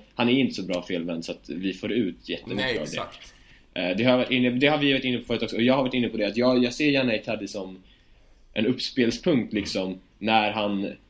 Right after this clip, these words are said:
Speaker 1: när det behövs, när vi är pressade, att s-, spela upp till honom och sen bara så att han kan lägga en, enkelt på en rättvänd spelare. Men han ska inte, vi ska inte, jag tycker inte vi ska aktivt söka Icardi utanför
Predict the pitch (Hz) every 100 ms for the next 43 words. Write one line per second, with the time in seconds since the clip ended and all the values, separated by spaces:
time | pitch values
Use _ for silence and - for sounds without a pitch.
0 | _ _ - 127 123 113 117 123 123 120
1 | 117 135 123 - 160 107 95 - - -
2 | 113 131 151 143 123 104 95 104 104 101
3 | 101 107 101 98 92 - 113 98 104 101
4 | 98 98 95 65 - 101 98 - 101 98
5 | 98 101 - 107 - 113 117 98 - -
6 | - - 107 120 120 - 120 117 107 101
7 | 101 101 _ - 101 135 120 120 120 127
8 | 113 117 107 - - - 92 - 113 95
9 | - 113 90 87 92 85 85 82 - _
10 | - _ _ 107 98 87 101